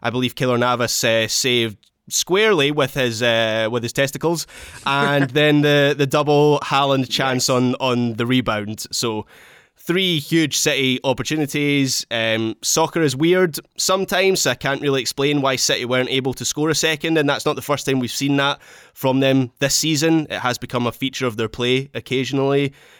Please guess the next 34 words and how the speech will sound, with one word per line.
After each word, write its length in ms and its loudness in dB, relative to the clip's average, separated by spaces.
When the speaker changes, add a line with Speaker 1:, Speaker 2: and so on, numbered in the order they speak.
Speaker 1:
um, 420 -4
which 200 -4
is 80 -4
a 60 0
weird 240 2
paradox 440 -2
'cause 140 -6
they've 100 0
now 180 2
got 180 -2
a 40 -6
striker 380 -2
who 100 -4
scores, 540 -2
like, 260 -6
ten 340 0
goals 340 2
a 80 -2
game, 400 0
<laughs> 180 -4
and 200 2
yet 280 0
somehow 480 0
wastefulness 540 -2
has 120 -6
been 140 -4
a 40 -4
feature 360 -6
of 140 -6
the, 140 -6
of 140 -6
their 140 -6
season. 440 -4
But 240 -6